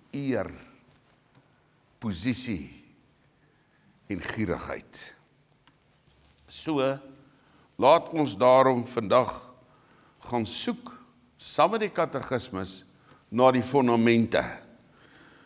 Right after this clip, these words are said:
die onderbou van hierdie hele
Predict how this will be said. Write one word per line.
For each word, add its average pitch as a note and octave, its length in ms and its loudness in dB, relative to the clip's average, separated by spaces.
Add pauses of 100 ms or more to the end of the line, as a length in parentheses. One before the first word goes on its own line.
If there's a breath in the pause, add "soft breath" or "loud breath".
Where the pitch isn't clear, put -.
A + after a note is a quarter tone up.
(140)
die A#2 120 0 (180)
onderbou B2+ 960 6 (1080 soft breath)
van A#2+ 280 0
hierdie B2+ 380 4
hele B2 240 6